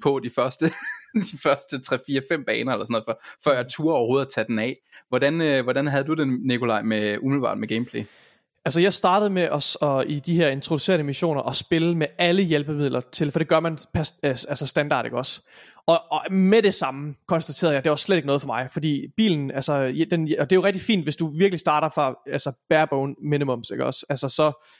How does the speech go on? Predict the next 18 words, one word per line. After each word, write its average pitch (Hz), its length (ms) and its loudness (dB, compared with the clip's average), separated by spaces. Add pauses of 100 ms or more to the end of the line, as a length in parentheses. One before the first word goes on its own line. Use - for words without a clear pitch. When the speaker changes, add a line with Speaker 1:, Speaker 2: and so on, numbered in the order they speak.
Speaker 2:
så, 165 320 4
øh, 131 260 0
så 165 140 0
hjælper 165 320 2
den 135 120 -6
dig 135 100 0
med 147 100 2
at 135 100 0
bremse, 151 400 0
timing 165 380 0
og 139 60 -6
bremse, 151 300 0
og 139 60 0
den 143 120 -4
hjælper 151 200 2
dig, 135 160 2
og 131 120 -2
den 143 180 0